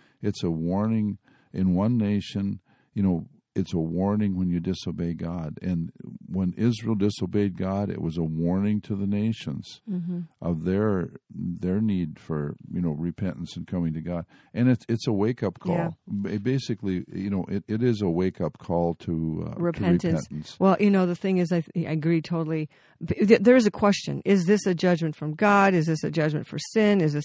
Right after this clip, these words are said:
Speaker 2: Sa-, Satan trying to do something here? It is all of that, because both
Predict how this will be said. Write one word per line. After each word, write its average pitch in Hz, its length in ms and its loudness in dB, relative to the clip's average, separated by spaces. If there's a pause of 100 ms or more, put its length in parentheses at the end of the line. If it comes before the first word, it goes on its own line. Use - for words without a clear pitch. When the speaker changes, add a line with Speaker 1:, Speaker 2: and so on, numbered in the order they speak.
Speaker 2:
Sa-, - 140 -4
Satan - 300 -4
trying 147 220 -4
to 147 80 -2
do 175 240 2
something 151 400 -2
here? 190 280 2 (640)
It 254 140 8
is 208 260 12
all 190 260 6
of 160 120 2
that, - 360 -2 (360)
because 185 320 4
both 185 220 8